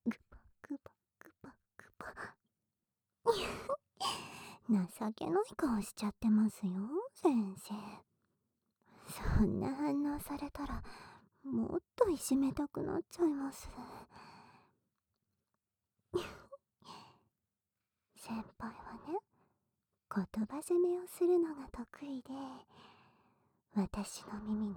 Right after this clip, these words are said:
しゃぶりつきながら、いっぱいひどいことを言ってくるんです。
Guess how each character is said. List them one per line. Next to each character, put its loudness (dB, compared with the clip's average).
し -6
ゃ -6
ぶ -4
り -12
つ -16
き -12
な -10
が -14
ら、 -12
い -2
っ 0
ぱ -4
い -2
ひ -10
ど 4
い 2
こ 6
と 0
を 0
言 -6
っ -10
て 0
く -4
る 0
ん -8
で -20
す。 -14